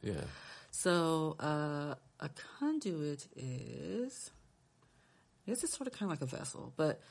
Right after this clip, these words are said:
Speaker 1: Mm-hmm.
Speaker 2: it's a channel for conveying water or other fluid. And then, like, an additional piece of that definition, it says, "A person or organization that acts as a channel for the transmission of something."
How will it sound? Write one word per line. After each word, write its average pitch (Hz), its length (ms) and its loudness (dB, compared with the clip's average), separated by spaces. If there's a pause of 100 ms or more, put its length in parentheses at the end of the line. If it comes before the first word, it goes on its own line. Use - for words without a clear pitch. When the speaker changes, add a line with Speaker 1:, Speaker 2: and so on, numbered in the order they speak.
(160)
Speaker 1:
Mm-hmm. 78 240 -4
Speaker 2:
it's 170 180 4
a 156 100 -2
channel 220 580 2
for 160 720 2
conveying 147 640 2
water 156 540 2
or 135 240 0
other 131 260 2
fluid. 78 520 -4 (460)
And 151 120 2
then, 143 80 2
like, 135 380 2 (640)
an 151 120 4
additional 143 640 4
piece 156 340 0
of 127 120 -2
that - 160 -2
definition, 131 540 0
it 131 100 -4
says, 131 300 0
"A 131 100 -2
person 190 560 2
or 143 200 0
organization 139 800 2
that 135 160 0
acts - 280 -2
as 135 100 -2
a 135 60 -2
channel 151 540 0 (460)
for 143 140 2
the 127 100 2
transmission 127 800 0
of 127 80 -4
something." - 460 -10